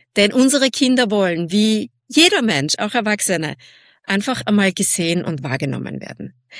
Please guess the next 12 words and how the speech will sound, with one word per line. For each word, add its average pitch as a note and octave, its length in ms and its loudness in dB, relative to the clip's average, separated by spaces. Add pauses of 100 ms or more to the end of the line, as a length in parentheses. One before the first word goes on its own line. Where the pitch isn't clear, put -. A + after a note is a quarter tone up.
(160)
In D3+ 300 2
ihrer D#3 340 -2
Einzigartigkeit, E3+ 920 0
mit D#3+ 180 -2
ihren, D3+ 220 -2
ihren E3 220 -4
Interessen, F3 640 0
mit D#3 160 -4
ihren D#3 200 -4
Stärken D3+ 560 -2
und C#3 200 -10
Bedürfnissen. - 680 -8